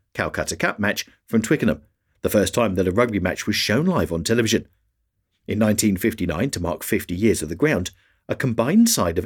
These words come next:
England and Wales beat Ireland and Scotland by twenty-six points to seventeen. Coming into the last match of the nineteen eighty-eight season, England had lost fifteen of their previous twenty-three matches in the Five Nations Championship. The Twickenham crowd had only seen one solitary England try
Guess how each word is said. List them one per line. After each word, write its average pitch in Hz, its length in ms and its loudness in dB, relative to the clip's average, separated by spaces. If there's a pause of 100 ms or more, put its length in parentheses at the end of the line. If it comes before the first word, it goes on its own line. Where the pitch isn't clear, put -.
England 95 320 0
and 87 80 -4
Wales 127 360 2 (180)
beat - 240 2
Ireland 92 380 -2
and 87 100 -2
Scotland 85 340 0
by 87 140 -2
twenty-six - 680 -4
points 85 340 -6
to 151 100 -2
seventeen. 85 600 0 (840)
Coming 107 220 2
into 98 160 2
the 98 80 2
last 104 260 2
match 113 240 -2
of 87 60 -6
the 87 60 -2
nineteen 101 360 0 (100)
eighty-eight 92 460 -2
season, 123 400 4 (300)
England 185 320 2
had 196 100 2
lost 107 280 0
fifteen 131 440 0
of 90 80 0
their 92 140 0
previous 110 420 0
twenty-three 110 580 0
matches 90 380 -4
in 95 60 -4
the 107 80 -6
Five 87 360 -4
Nations 78 380 -4
Championship. 110 560 0 (720)
The 101 60 -8
Twickenham 101 400 0
crowd 101 240 -2
had 92 220 -4
only 156 240 2
seen 87 320 0
one 123 320 0
solitary 110 560 -2
England 85 360 -4
try 107 300 0